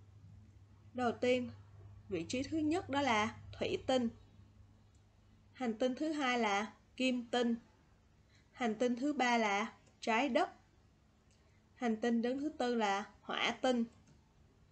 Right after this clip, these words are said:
Vị trí thứ năm, mộc tinh. Vị trí thứ sáu,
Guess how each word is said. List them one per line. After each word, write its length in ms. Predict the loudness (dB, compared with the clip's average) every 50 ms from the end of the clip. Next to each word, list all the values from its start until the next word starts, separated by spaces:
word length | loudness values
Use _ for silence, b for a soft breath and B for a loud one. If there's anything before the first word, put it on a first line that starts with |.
| _ _ _ 0
Vị 140 | 0 0 0 0
trí 160 | 0 0 0
thứ 140 | 0 0 0
năm, 320 | 2 2 2 2 2 0 -2 -6 -16 -20 -20 -20 -16 -8 -2
mộc 320 | 0 0 0 -2 -4 -12 -8 -2
tinh. 260 | 0 2 2 2 2 0 -6 -16 -20 -20 -20 -20 -20 -20 -20 -20 -20 -20 -20 -20 -20 -20 -10 -4 -4
Vị 160 | -2 -2 -2 -2
trí 180 | -2 -2 0
thứ 180 | 0 0 0 -2
sáu, 420 | 0 0 2 4 4 4 2 0